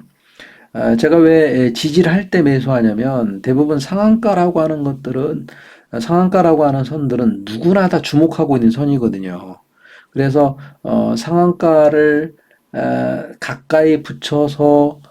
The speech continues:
매도를 때리고 상한가를 무너뜨리고 다시 내려가는 경우가 상당히 종종 있습니다. 그래서 상한가 매수할 적에는 가능한 지지를 확인하고,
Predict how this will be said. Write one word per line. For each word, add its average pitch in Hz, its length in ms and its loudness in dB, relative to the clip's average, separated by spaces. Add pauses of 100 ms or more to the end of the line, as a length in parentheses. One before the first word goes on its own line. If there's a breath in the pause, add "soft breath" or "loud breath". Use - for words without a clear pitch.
(200 soft breath)
매도를 143 600 4
때리고 156 440 2
상한가를 156 720 0
무너뜨리고 135 640 2
다시 117 640 0
내려가는 131 440 0
경우가 113 220 2
상당히 170 400 0
종종 113 300 0
있습니다. 101 640 -10
그래서 131 420 -4 (440 loud breath)
상한가 156 440 0
매수할 123 400 -2
적에는 110 380 -2
가능한 110 680 -4
지지를 117 520 -4
확인하고, 165 800 0